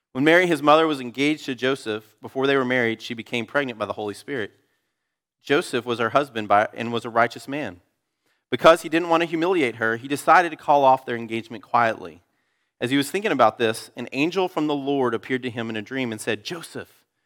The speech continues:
son of David, do not be afraid to take Mary as your wife, because the child she carries will be conceived by the Holy Spirit. She will give birth to a son, and you will call him Jesus, because he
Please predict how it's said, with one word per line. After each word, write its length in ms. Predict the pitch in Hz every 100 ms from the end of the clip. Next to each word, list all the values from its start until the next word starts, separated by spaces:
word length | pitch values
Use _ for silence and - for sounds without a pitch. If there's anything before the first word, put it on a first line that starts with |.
| _ _ _
son 140 | 139
of 80 | 135
David, 400 | 120 110 90 92 _ _ _ _ _
do 200 | - 185
not 340 | 196 170 170 160
be 120 | 156
afraid 420 | 147 156 151 147
to 60 | 131
take 240 | 117 135
Mary 300 | 131 127 135
as 120 | 135 123
your 120 | 113
wife, 600 | 127 156 104 - - _ _ _ _ _
because 260 | 120 135 120
the 100 | 120
child 380 | - 156 170
she 160 | 170 156
carries 500 | - 165 151 113 107
will 80 | 110
be 80 | 110
conceived 480 | 117 107 127 123
by 120 | 117 110
the 100 | 107
Holy 220 | 110 101
Spirit. 420 | - 117 104 - _ _ _ _ _ _ _
She 180 | - 196
will 120 | 185
give 200 | 165 143
birth 240 | 160 185
to 120 | -
a 60 | 147
son, 340 | - 180 190
and 140 | 175 151
you 200 | 185 226
will 120 | 202
call 240 | - 165
him 160 | 165 156
Jesus, 340 | 143 180 180
because 220 | - 135 143
he 460 | - 214 214 214